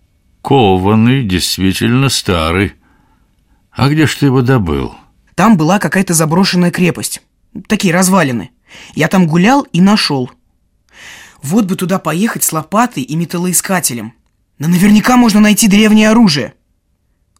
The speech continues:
Speaker 2: Где бы мне взять металлоискатель? У тебя нет?
Speaker 1: Нету, Лешка. Я в свое время бывал на археологических раскопках, но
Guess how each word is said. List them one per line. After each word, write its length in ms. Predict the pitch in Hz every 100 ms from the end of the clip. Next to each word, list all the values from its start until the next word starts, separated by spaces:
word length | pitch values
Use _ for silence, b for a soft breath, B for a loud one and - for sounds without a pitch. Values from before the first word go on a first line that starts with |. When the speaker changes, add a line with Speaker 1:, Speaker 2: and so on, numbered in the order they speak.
| -
Speaker 2:
Где 260 | 127 196
бы 120 | 190
мне 180 | 196 190
взять 300 | 175 185 190
металлоискатель? 960 | 180 175 175 170 165 - 190 - 123 - _ _ _ _ _ _ _ _ _ -
У 60 |
тебя 220 | 139 165
нет? 260 | 196 240 - _ _ _ _ _
Speaker 1:
Нету, 500 | 120 117 90 78 85
Лешка. 420 | 80 76 - - - _ _ _ B B B B
Я 460 | - 143 117 160 160
в 40 |
свое 320 | - 131 151 147
время 360 | 156 151 147
бывал 500 | 120 151 151 170 110
на 400 | 82 82 82 80
археологических 840 | 76 - 92 90 87 82 - 90 85
раскопках, 680 | 82 - - 147 - 92 -
но 500 | 87 85 80 -